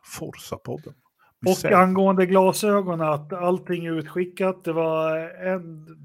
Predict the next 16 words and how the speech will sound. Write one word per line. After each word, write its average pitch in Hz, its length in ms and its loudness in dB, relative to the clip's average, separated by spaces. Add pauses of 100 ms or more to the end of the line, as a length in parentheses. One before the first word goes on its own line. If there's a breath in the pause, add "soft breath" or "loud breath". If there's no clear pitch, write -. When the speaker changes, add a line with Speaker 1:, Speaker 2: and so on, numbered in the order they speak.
(120)
Speaker 2:
Postnord 190 480 -4
har, 160 300 0 (720)
ett 208 200 -6
par 160 160 2
glasögon 147 520 -2
har 160 80 -6
inte 147 260 -8
gått 147 180 -6
fram, 135 280 -6
men 131 100 -10
jag 143 80 -6
har 147 100 -4
skickat 147 340 -10
ut 131 180 -10
nya, 139 420 -10
så 123 320 -8